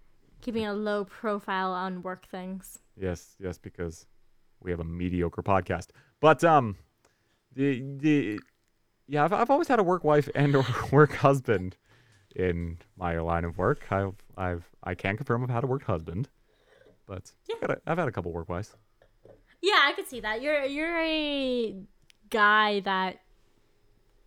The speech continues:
Speaker 1: gets along with girls. Like, y-, you are a girl's guy. A guy's girl?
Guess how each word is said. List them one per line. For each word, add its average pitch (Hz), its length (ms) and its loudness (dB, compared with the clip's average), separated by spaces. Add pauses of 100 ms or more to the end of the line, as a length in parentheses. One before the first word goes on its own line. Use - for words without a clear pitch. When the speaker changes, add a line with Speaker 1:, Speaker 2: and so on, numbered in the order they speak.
(120)
Speaker 1:
gets 208 160 -6
along 247 320 0
with 294 80 -4
girls. 269 520 2
Like, 220 200 0
y-, 226 280 -2
you 220 260 -6
are 233 240 0
a 226 60 -4
girl's 240 300 -2
guy. 185 300 -4 (640)
A 208 80 -14
guy's 214 260 -4
girl? 285 220 -6